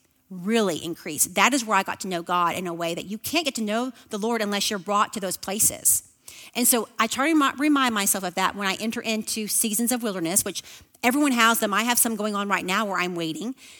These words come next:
And I try to remind myself that just because it's uncomfortable, just because there's unknowns, does not mean God is not there. Doesn't mean it's void of God. That's exactly where God is. We have to wait on his timing. There's a level of trust, knowing that he is always faithful,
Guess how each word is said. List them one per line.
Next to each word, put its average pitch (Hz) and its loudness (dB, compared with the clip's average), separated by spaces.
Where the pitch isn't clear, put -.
And 233 6
I 226 4
try 269 -2
to - 2
remind 240 2
myself 226 2
that 196 -4
just - -2
because 262 0
it's 254 -2
uncomfortable, 202 -6
just 220 -4
because 262 0
there's 233 0
unknowns, 202 -4
does 202 -2
not 220 0
mean 214 -2
God 190 -2
is 196 0
not 185 -2
there. 190 -4
Doesn't 208 -2
mean 220 -4
it's 202 -4
void 190 -6
of 175 -10
God. 180 -6
That's 226 4
exactly 220 2
where 214 -4
God 190 -4
is. - 0
We 226 2
have 233 2
to 202 -6
wait 202 -2
on 190 -4
his 226 2
timing. 160 -6
There's 196 -6
a 180 -4
level 202 -2
of 226 -4
trust, - -2
knowing 202 -6
that - -12
he 226 -2
is 220 0
always 220 -2
faithful, - -12